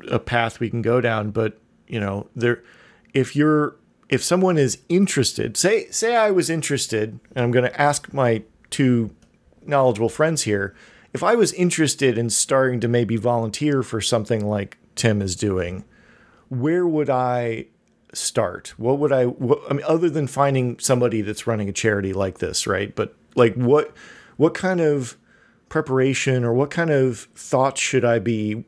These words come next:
working on for this kind of, uh, these kind of games?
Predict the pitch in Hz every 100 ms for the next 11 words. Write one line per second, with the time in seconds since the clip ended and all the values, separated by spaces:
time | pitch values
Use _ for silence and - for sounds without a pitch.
0 | - 120 131 123 120 110 107 104 101 98
1 | - _ _ _ - - 127 120 117 104
2 | 92 - 107 101 95 90 - - 92 80
3 | 76 - _ _ - - - 113 - 95
4 | - - - -